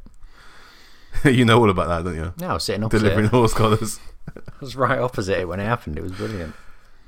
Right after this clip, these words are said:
Speaker 1: Uh, let's talk about Cam Newton then. His season is over. He's on to I R. Uh, his foot injury has refused to heal. The thirty-year-old has one year left on his current deal with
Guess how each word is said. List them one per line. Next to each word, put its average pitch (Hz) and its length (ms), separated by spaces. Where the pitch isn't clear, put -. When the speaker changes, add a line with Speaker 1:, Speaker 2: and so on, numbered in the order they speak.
Speaker 1:
Uh, 131 160
let's 165 160
talk 180 240
about 147 320
Cam 160 260
Newton 151 360
then. 82 280
His 131 180
season 131 320
is 110 140
over. 101 480
He's 101 180
on 113 160
to 107 160
I 107 160
R. 120 280
Uh, 98 200
his 98 160
foot 120 160
injury 110 260
has 98 140
refused 113 400
to 92 80
heal. 98 300
The - 80
thirty-year-old 120 540
has 104 120
one 135 220
year 117 120
left 110 200
on 101 100
his 92 100
current 95 320
deal 98 180
with 107 180